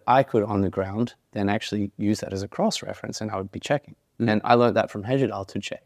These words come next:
Speaker 1: And, um, for, for me, it's just one of those things where it's a little bit of a what the fuck moment again.
Speaker 2: Mm.
Speaker 1: Like, are you fucking kidding me? How could
Speaker 2: Yeah.
Speaker 1: you be, like, whether or not that has affected your performance now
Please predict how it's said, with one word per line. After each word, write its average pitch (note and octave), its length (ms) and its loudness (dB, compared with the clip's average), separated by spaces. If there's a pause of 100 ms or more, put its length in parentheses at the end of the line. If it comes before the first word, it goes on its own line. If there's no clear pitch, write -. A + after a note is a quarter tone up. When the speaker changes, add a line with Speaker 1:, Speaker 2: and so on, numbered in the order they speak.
(260)
Speaker 1:
And, G2+ 300 2 (720)
um, G2 440 2 (680)
for, - 240 2 (100)
for - 160 -2
me, B2+ 360 4 (340)
it's B2 220 0
just B2 180 2
one A#2 140 6
of G#2+ 40 4
those G#2 200 2
things G2+ 280 0
where G#2 120 2
it's G2+ 100 -2
a G#2 60 0
little A2 200 4
bit F#2 140 0
of F2 80 -6
a - 60 -6
what G2+ 180 0
the G2+ 80 -4
fuck - 340 -6
moment F#2 400 0
again. F#2+ 480 0
Speaker 2:
Mm. - 80 -12
Speaker 1:
Like, F#2+ 200 0
are - 40 -2
you G2 100 4
fucking G#2 320 2
kidding G2 340 2
me? G#2 140 -8
How G#2 200 -6
could G#2 200 2
Speaker 2:
Yeah. G#2 80 2
Speaker 1:
you - 40 4
be, G#2+ 240 2 (260)
like, - 280 -6 (480)
whether B2 320 8
or A#2 80 6
not G#2 240 4
that - 200 -2
has A2+ 200 2
affected G#2 600 -2
your G2 260 2
performance F#2+ 800 -4 (800)
now G#2+ 520 0